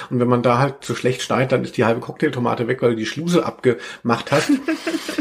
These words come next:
Speaker 1: Aber es gibt wirklich auch Schlusen, wo man sagt, so, „Das ist nicht mehr die Frucht, das ist wirklich
Speaker 2: Satan.
Speaker 1: irgendwas anderes.“
Speaker 2: <laughs>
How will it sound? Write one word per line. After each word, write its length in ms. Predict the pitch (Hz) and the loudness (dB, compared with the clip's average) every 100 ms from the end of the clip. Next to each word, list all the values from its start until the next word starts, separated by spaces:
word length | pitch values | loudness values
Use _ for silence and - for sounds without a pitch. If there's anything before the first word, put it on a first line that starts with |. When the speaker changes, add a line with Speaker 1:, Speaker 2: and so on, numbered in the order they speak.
| - - - - | -8 -10 -14 -2
Speaker 1:
Aber 260 | 123 123 | 2 4
es 160 | 127 - | 2 0
gibt 220 | 139 - | -4 0
wirklich 260 | 131 131 123 | 0 2 -2
auch 160 | 113 | -2
Schlusen, 580 | - - 123 123 113 120 | -2 -2 -2 -2 -2 0
wo 100 | 117 | 2
man 200 | 113 107 | 4 2
sagt, 320 | 107 117 - | 0 -2 -4
so, 100 | - | -6
„Das 300 | 117 120 - | -4 -4 -4
ist 320 | - - - 131 | -4 -4 -2 0
nicht 460 | 120 123 - - | 2 2 0 0
mehr 160 | 117 104 | 0 2
die 180 | - 95 | -2 -6
Frucht, 720 | - - 101 98 - - - | -6 -8 -6 -6 -6 -4 -2
das 320 | 120 - - | -2 -4 -6
ist 480 | - 127 - 131 113 | -2 -2 -4 -8 2
wirklich 840 | 120 120 120 117 107 104 120 - - | 4 4 0 -6 0 0 0 -4 0
Speaker 2:
Satan. 160 | 190 | 4
Speaker 1:
irgendwas 480 | 117 196 107 117 180 | 4 4 4 4 4
anderes.“ 600 | 180 - 117 220 - - | 4 2 4 4 4 2
Speaker 2:
<laughs> 40 | 285 | 0